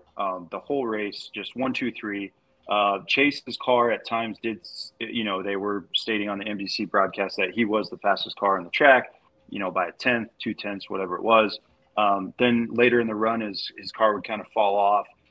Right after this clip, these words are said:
And there was actually a moment in the race where, uh, our amigo, Daniel Suarez, um, actually was right on the bumper for probably a good lap around that joint.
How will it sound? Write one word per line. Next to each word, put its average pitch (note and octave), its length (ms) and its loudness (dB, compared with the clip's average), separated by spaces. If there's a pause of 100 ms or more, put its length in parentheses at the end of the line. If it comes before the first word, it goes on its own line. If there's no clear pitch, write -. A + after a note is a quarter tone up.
(180)
And G2 420 -6 (100)
there G#2 140 -6
was G2 120 -8
actually G2+ 340 -2
a F#2+ 80 -6
moment A#2+ 340 0
in A#2+ 100 -2
the G#2+ 80 -4
race A#2+ 280 4
where, G2 340 -4
uh, F#2+ 360 0
our F2+ 200 -2
amigo, B2+ 460 2 (320)
Daniel A2 280 -2
Suarez, A#2 720 2
um, G2 480 -4 (240)
actually G2+ 440 -4
was F#2 240 -10 (100)
right D3 280 4
on C3 140 6
the A#2+ 80 0
bumper A#2 440 0
for F#2+ 360 -4
probably B2 340 2
a G2 40 -4
good F#2+ 200 -6
lap G2+ 420 0
around G2+ 260 -6
that G2 180 -10
joint. G#2 340 -10